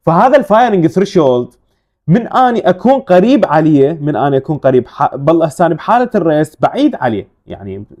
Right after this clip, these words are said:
فد سالب خمسطعش. فأحتاج فد شي يصعدني على كيف يلا أصير قريب عليه. زين؟ زين، إذا أنا نزلت عن حالة الريست، إذا أنا نزلت عن حالة الريست، راح أبتعد هواي وهواي وهواي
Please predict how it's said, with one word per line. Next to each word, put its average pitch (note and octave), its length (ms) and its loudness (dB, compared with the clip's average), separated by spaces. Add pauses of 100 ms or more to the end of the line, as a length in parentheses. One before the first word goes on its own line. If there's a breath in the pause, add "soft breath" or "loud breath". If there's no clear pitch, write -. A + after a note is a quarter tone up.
فد A#2 180 -10
سالب E3 320 -2
خمسطعش. - 680 -8 (580)
فأحتاج - 1040 0
فد - 200 -4
شي C#4+ 220 0
يصعدني A#3 560 -2
على D#4 240 0
كيف E4+ 280 2
يلا G3+ 320 2
أصير D#3 220 -2
قريب G#2+ 380 -4
عليه. F#2 240 -10 (640)
زين؟ G#2+ 280 -8 (380)
زين، G3+ 180 2
إذا D4+ 240 2
أنا G#3 260 0
نزلت E3+ 320 2
عن C3 160 -6
حالة A2 340 -4
الريست، - 500 -12 (880)
إذا D3 180 0
أنا C3 220 -2
نزلت A2 280 -4
عن G#2+ 140 -12
حالة G2 280 -12
الريست، G2 200 -12 (280 soft breath)
راح - 240 -6
أبتعد C3+ 500 -6
هواي C3+ 640 -4
وهواي B2 560 -4
وهواي F3 440 -2